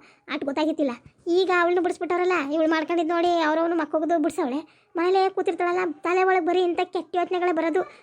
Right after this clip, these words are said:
ಬರೀ ಇಂಥವಯ್ಯ. ಏನ್ ಮಾಡೋಣ ಹೇಳು? ನಾನೇ ಹೋಗಿ ಅವ್ವನ್ ಮಾತಾಡ್ಸಿಸ್ಬಿಟ್ಟು ಕಳಿಸ್ತೀನಿ ತಡಿ. ಅವ್ವ, ಅವ್ವ, ಏನವ್ವ? ಏನೇ ಪುಟ್ಟಿ? ಆ, ಊಟ ಆಯ್ತವ ನಿಂದು? ಕಾಪಿ ಗೀಪಿ ಇಟ್ಕೊಡ್ಲೆ ಏನು? ಹ್ಞೂ, ಉಂಡೆ ಕಣಮ್ಮ, ಕಾಪಿ ಏನ್ ಬೇಡ. ನಾನು ಹಸಿಯ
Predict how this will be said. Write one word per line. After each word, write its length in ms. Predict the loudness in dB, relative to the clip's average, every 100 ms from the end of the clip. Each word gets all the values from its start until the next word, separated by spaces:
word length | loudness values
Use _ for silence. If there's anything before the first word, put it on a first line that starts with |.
| _
ಬರೀ 180 | 2 4
ಇಂಥವಯ್ಯ. 500 | 4 4 0 0 0 -4 _ _
ಏನ್ 400 | -4 2 4 4
ಮಾಡೋಣ 160 | 0 0
ಹೇಳು? 280 | -2 -4 -8
ನಾನೇ 240 | -6 -2 0
ಹೋಗಿ 320 | 0 0 0 -2 -8 _ -2
ಅವ್ವನ್ 220 | 0 2
ಮಾತಾಡ್ಸಿಸ್ಬಿಟ್ಟು 520 | 0 -4 -4 -6 -6
ಕಳಿಸ್ತೀನಿ 300 | -6 -4 -6
ತಡಿ. 140 | -6 -8 _ _ -20 _ -8 2
ಅವ್ವ, 120 | 6 6 4 -4 -6
ಅವ್ವ, 120 | 2 4 4 0 -8 _ _ _ _ _ _ _
ಏನವ್ವ? 640 | 2 4 4 0 -2 -6 0
ಏನೇ 120 | 0
ಪುಟ್ಟಿ? 260 | 2 2 0 -2 _ _ _ _ _ _
ಆ, 60 | -2
ಊಟ 260 | 2 4 4
ಆಯ್ತವ 180 | 4 4 2
ನಿಂದು? 500 | 2 -2 -6 _ -8 0
ಕಾಪಿ 200 | 2 2
ಗೀಪಿ 200 | 2 0
ಇಟ್ಕೊಡ್ಲೆ 320 | 2 2 2
ಏನು? 360 | 2 2 0 -2 -8 _ _ _ _ _ _ _ _ _ _ 0
ಹ್ಞೂ, 280 | 4 6 4
ಉಂಡೆ 180 | 4 2
ಕಣಮ್ಮ, 600 | 2 0 -4 _ -8 -2
ಕಾಪಿ 260 | 0 2
ಏನ್ 120 | 2
ಬೇಡ. 160 | 2 2 -2
ನಾನು 280 | -2 0
ಹಸಿಯ 240 | -2 0